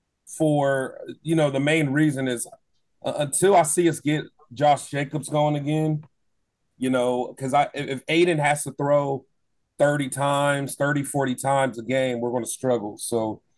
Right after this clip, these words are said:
you know, we gotta be able to feed our beast and, and, uh, and keep it going and, and, and keep Mahomes on the sideline. If we can do that, then I think we got a good chance. But,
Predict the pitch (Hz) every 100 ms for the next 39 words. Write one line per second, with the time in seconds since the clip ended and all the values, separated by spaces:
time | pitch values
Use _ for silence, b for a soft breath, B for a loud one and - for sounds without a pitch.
0 | _ _ 139 123 117 143 139 131 139 135
1 | 123 123 117 - 139 131 123 104 131 135
2 | - - 113 107 98 - _ _ _ _
3 | _ - 120 117 107 113 110 107 104 104
4 | - _ _ 117 117 147 127 117 127 139
5 | 123 110 113 110 120 104 - - 113 -
6 | 143 127 127 135 131 120 127 120 110 -
7 | 131 123 113 107 110 - - 151 156 143
8 | 135 139 139 - _ _ _ 120 123 127
9 | 120 120 117 117 120 - 120 117 110 -
10 | 117 117